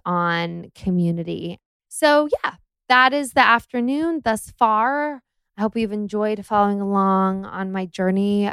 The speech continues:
of, um, our day back in L A after a month long of being away, just sharing you how we really get back into the swing of things and vlogging,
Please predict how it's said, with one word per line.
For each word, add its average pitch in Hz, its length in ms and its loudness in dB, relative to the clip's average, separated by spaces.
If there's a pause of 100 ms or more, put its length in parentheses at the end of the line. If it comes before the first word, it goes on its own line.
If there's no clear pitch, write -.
of, 180 640 -2
um, 180 320 -8 (180)
our 180 180 -2 (120)
day 180 460 2 (160)
back 160 340 -8
in 208 140 -4
L 190 180 -6
A 180 260 -12
after - 380 -14
a 175 80 -8
month 170 380 -2
long 202 220 -4
of 190 100 -4
being 196 200 -2
away, 175 580 -4
just 175 180 -14
sharing 180 600 -4 (440)
you 190 200 2
how 190 500 2
we 196 240 0
really 190 260 0
get 185 200 -6
back 180 240 -6
into 180 260 -8
the 185 100 -6
swing 240 340 -2
of 220 100 -4
things 208 680 -4 (540)
and 208 420 8
vlogging, 269 580 0